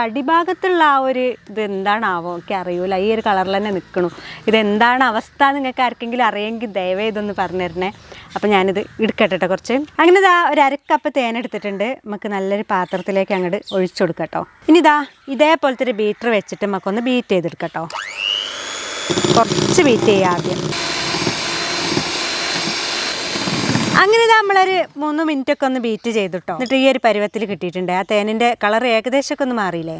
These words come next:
ഈ ഒരു പരുവത്തിൽ കിട്ടിയിട്ടുണ്ട്. ഇനി നമുക്ക് അടുത്ത പണി ചെയ്യാം. അടുത്ത പണിക്കായിട്ട് ഞാനിതാ ഒരു പാത്രത്തിലേക്ക് ഒരു മൂന്ന് സ്പൂണ് കോഫി പൗഡർ ഇട്ട് കൊടുക്കുകയാണ്. ഇതിലേക്ക് ഞാനിതാ ഇളം ചൂടുവെള്ളം ഒരു രണ്ട് സ്പൂൺ ഒഴിക്കുകയാണ്. ഇത് നന്നായിട്ടൊന്ന് നമുക്ക് ഇളക്കി കൊടുക്കാം.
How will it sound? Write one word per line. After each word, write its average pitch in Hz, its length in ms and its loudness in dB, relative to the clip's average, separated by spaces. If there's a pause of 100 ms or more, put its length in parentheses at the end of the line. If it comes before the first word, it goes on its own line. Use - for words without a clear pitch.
(140)
ഈ 269 100 4
ഒരു 269 180 2
പരുവത്തിൽ 202 440 0
കിട്ടിയിട്ടുണ്ട്. 185 440 -2 (220)
ഇനി 214 120 -2
നമുക്ക് 196 320 2
അടുത്ത 285 260 -2
പണി 175 180 -6
ചെയ്യാം. 165 220 -14 (200)
അടുത്ത 370 260 2
പണിക്കായിട്ട് 359 440 2
ഞാനിതാ 254 300 2 (140)
ഒരു 247 180 -8
പാത്രത്തിലേക്ക് 208 640 -4 (160)
ഒരു 254 200 -4
മൂന്ന് 277 360 4
സ്പൂണ് 202 320 0 (340)
കോഫി 339 320 4
പൗഡർ 262 240 2
ഇട്ട് - 100 -6
കൊടുക്കുകയാണ്. 196 380 -2 (160)
ഇതിലേക്ക് 359 400 6
ഞാനിതാ 240 320 6 (220)
ഇളം 262 200 0 (120)
ചൂടുവെള്ളം 202 580 0 (220)
ഒരു 208 140 2 (140)
രണ്ട് 285 300 2
സ്പൂൺ 185 280 -4
ഒഴിക്കുകയാണ്. 170 440 -6 (1800)
ഇത് 233 200 0
നന്നായിട്ടൊന്ന് 214 640 2 (100)
നമുക്ക് 190 240 -4 (120)
ഇളക്കി 180 280 -2
കൊടുക്കാം. 170 280 -8